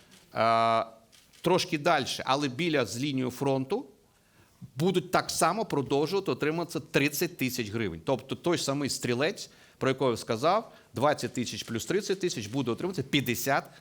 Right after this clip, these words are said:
тисяч гривень. Наше П В О вийшло на бойове чергування, отримують свої ті ж самі, е, преміальні гроші. На блокпосту боєць несе службу,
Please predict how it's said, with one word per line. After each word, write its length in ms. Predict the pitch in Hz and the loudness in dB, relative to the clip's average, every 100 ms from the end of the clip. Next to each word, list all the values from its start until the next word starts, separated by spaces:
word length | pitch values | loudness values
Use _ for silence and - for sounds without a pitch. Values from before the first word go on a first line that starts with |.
| _ | _
тисяч 420 | 127 117 135 131 | -2 -2 -6 -6
гривень. 380 | 104 117 107 78 - - 67 _ _ _ | -4 0 0 -2 -12 -18 -20 _ _ _
Наше 320 | 113 147 - 226 | 0 2 2 2
П 140 | 226 | 2
В 80 | 226 | 4
О 200 | 202 117 | 2 2
вийшло 300 | 101 131 170 | 0 0 -2
на 100 | 190 | 0
бойове 260 | 196 196 | 0 0
чергування, 600 | 190 190 175 170 131 95 80 - - | 0 -2 0 2 2 0 -10 -10 -4
отримують 560 | 120 127 127 143 151 | 0 2 2 0 -4
свої 160 | 156 139 | -4 -2
ті 160 | 139 | -2
ж 60 | 135 | -2
самі, 360 | 151 143 156 202 - - - | -2 0 -2 -6 -12 -20 -6
е, 220 | 117 123 | 0 0
преміальні 380 | 123 143 147 143 | 0 0 0 0
гроші. 360 | 151 147 - - - - - | 0 0 -2 -10 -20 -20 -8
На 200 | 123 185 | 2 2
блокпосту 1000 | 208 233 247 - 262 - - 247 160 90 - - - - _ | 4 2 2 0 -2 -2 0 2 2 0 -6 -18 -20 -20 _
боєць 640 | 110 143 202 226 151 - - | -2 0 2 2 2 -2 -4
несе 440 | 135 165 208 156 | -2 0 2 2
службу, 760 | - 113 156 285 269 180 95 | 0 -2 0 2 0 -2 -4